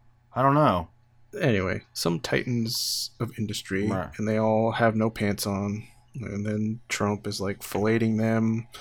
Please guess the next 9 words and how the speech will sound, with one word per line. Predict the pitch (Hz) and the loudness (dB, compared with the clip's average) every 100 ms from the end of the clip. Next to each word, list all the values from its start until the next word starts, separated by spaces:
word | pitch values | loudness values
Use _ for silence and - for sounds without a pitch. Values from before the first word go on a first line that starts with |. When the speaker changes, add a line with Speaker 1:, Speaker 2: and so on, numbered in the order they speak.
| - - - - - - - - | -18 -18 -18 -18 -20 -20 -20 -20
Speaker 2:
Uh, | - | -6
Speaker 1:
Wow. | - 107 107 107 107 80 76 - - - - - - - - _ - - - - - - - - - - - - | 2 4 6 6 4 0 -6 -12 -20 -20 -20 -20 -20 -20 -20 _ -20 -12 -12 -12 -16 -20 -20 -20 -20 -20 -10 -4
Speaker 2:
Tom | 123 120 | 2 2
Brady | 107 110 110 117 | 4 2 2 0
shits | - 117 110 | 0 0 0
out | 107 | 2
an | 101 | 0
entire | 98 95 95 87 | 0 0 0 0
horse. | - 156 160 156 - - - | 2 4 4 2 -2 -2 -4